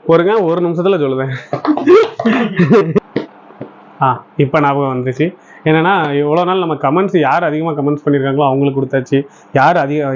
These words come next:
யாரோட கமெண்ட்ஸுக்கு அதிகமா லைக் வந்திருக்கோ அவங்களுக்கும் கொடுத்தாச்சு, இல்ல நம்ம வீடியோல லைக் போட்டிருக்கவங்கள ஸ்க்ரோல் பண்ணி அதுல செலக்ட் பண்ணி கொடுத்தாச்சு. இப்போ என்னன்னா, நியூவா நம்ம ஃபாலோவர்ஸ் யாரோட,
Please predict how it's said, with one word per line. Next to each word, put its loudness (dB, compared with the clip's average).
யாரோட 2
கமெண்ட்ஸுக்கு 0
அதிகமா 0
லைக் -2
வந்திருக்கோ 2
அவங்களுக்கும் -2
கொடுத்தாச்சு, -2
இல்ல 4
நம்ம -2
வீடியோல 0
லைக் -4
போட்டிருக்கவங்கள 2
ஸ்க்ரோல் 0
பண்ணி 0
அதுல 2
செலக்ட் 0
பண்ணி 2
கொடுத்தாச்சு. -2
இப்போ 4
என்னன்னா, -2
நியூவா 0
நம்ம 2
ஃபாலோவர்ஸ் 0
யாரோட, 2